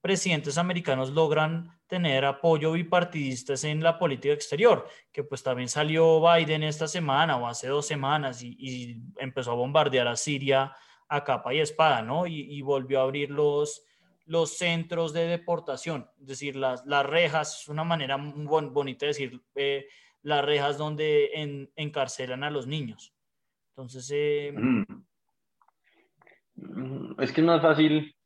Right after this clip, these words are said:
Speaker 2: o sea, puede ser los zapatos de ellos, es más fácil tener un enemigo común que uno, ¿no?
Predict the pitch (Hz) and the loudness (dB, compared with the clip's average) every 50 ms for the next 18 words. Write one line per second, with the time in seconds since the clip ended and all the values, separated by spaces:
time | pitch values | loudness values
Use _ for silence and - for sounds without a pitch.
0 | _ _ - 104 104 - - 98 - - 104 101 110 110 107 110 120 110 113 104 | _ _ -16 -16 -14 -10 -12 -10 -4 -2 -2 -2 0 -2 -2 0 0 0 0 -2
1 | 101 - 98 98 95 85 87 85 82 95 101 101 - 110 101 107 107 104 113 110 | -2 -2 -4 -4 -2 -2 -2 -4 -2 0 0 0 2 0 -2 -2 -4 -4 -2 0
2 | 104 95 92 95 98 101 101 101 101 98 90 87 87 - - 104 104 101 95 92 | 2 2 2 2 2 2 2 4 4 2 2 0 -4 -6 -12 -8 -6 -4 -4 -4
3 | 90 - - 90 90 87 85 - _ _ _ _ _ _ _ _ _ _ _ _ | -4 -6 -8 -8 -6 -6 -8 -12 _ _ _ _ _ _ _ _ _ _ _ _
4 | _ _ - 95 104 - - | _ _ -8 -8 -8 -8 -12